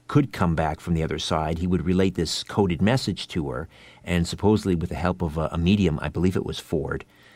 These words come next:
um, she was able to do that. Now, my understanding was that initially she said, "Yes, this happened, it's absolutely true," and then afterwards, maybe through peer pressure or what ha-, what have you, she recanted and said, "No, it, it didn't happen."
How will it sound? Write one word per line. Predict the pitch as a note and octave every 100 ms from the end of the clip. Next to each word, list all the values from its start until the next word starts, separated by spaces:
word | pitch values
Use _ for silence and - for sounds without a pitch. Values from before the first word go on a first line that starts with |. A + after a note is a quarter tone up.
| - -
um, | F2 D#2+ D#2+ D#2 D#2
she | - C3
was | G2+
able | G2 F#2
to | F2+
do | D#2+ B2 G3
that. | B2+ E2+ C#2+ F#2 - - - - _ -
Now, | A#2+ A2+ A2 -
my | - D#3
understanding | G3 D3 C3+ B2+ A2+
was | A2 G#2
that | F#2+
initially | G2 B2+ - A2+ A2
she | - G#2
said, | - G#2 F#2+
"Yes, | G2+ G#2+ -
this | F2
happened, | - G2+ F#2
it's | E2+ G2
absolutely | F#2 - G2 F2+ E2
true," | - B2 A2 -
and | G2
then | G2+ G2
afterwards, | G2 C#3 - A2 E2 E2+ E2+ - - - - -
maybe | G#2 F#2+
through | F#2 F2+ E2
peer | - B2
pressure | - A2+ - G2
or |
what | F2 F2
ha-, | F#2+ A#2+
what | G2 F2
have | A2 D3 B2+
you, | D#2 D2+ - - - - _
she | - - B2 B2+ B2+
recanted | A#2+ C3 C#3 C3+ C3+ D#2+
and | D2+ D#2+
said, | - G2 F#2
"No, | G#2 G#2 G2+ -
it, | F#2+ -
it | F2
didn't | F#2 F#2+ F2
happen." | D2 C2 - C#2